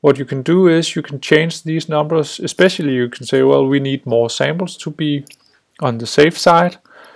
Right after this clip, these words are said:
so tuning the n up to maybe twenty. Or you could say, "Well, I choose my groups in such a way that I will boost this guy," or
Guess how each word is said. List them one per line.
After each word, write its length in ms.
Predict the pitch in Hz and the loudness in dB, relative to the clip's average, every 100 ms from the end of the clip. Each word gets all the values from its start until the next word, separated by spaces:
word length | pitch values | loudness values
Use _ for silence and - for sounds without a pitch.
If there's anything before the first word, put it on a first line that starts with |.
| _ | _
so 280 | - 135 120 - | -2 0 0 -2
tuning 480 | - 147 147 143 127 | 0 2 2 -4 -4
the 220 | 117 120 | -2 0
n 160 | 127 143 | 0 0
up 320 | 139 139 - | 0 0 -2
to 120 | 139 | -8
maybe 300 | 120 120 117 | -4 -4 -4
twenty. 500 | - 147 180 233 240 - _ - - - - - | -6 -4 -4 -6 -10 -12 _ -20 -20 -20 -16 0
Or 80 | 170 | 2
you 140 | 165 | 2
could 100 | 151 | 2
say, 220 | - 165 | 2 4
"Well, 640 | 160 156 156 160 160 - _ - | 6 6 8 8 6 2 _ 0
I 200 | 143 135 | 2 0
choose 520 | - 170 160 165 - | -4 -4 -4 -4 -6
my 200 | 123 120 | -4 -4
groups 760 | - 156 202 202 - - - _ _ _ - | -2 0 0 -2 -10 -14 -16 _ _ _ -14
in 80 | 135 | -2
such 280 | - 147 - | 4 4 6
a 80 | 139 | 4
way 220 | 131 139 | 4 4
that 220 | 135 117 | 4 2
I 100 | 117 | 4
will 120 | 113 | 2
boost 440 | 104 143 160 - 147 | 0 -2 -2 -4 -4
this 180 | 147 | -4
guy," 520 | - 151 139 143 151 - _ _ _ _ _ _ _ | -2 2 4 4 0 -8 _ _ _ _ _ _ _
or 640 | - 127 120 123 120 117 | -2 2 4 4 2 0